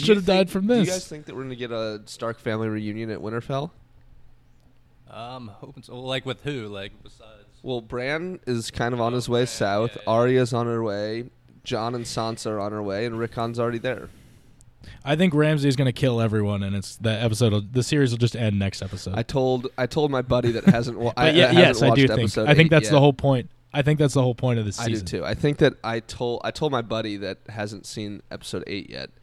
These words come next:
Speaker 2: that, uh, every single human character dies in this episode,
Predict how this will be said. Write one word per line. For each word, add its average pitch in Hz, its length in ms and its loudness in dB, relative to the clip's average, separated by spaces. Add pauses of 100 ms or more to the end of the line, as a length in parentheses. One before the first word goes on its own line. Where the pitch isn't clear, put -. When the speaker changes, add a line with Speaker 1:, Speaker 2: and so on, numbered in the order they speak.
(340)
Speaker 2:
that, 107 200 -2
uh, 101 260 -4 (300)
every 117 220 -6
single 117 320 -8
human 113 320 -8
character 104 400 -8
dies 98 360 -10
in 101 60 -14
this 95 160 -12
episode, 98 600 -6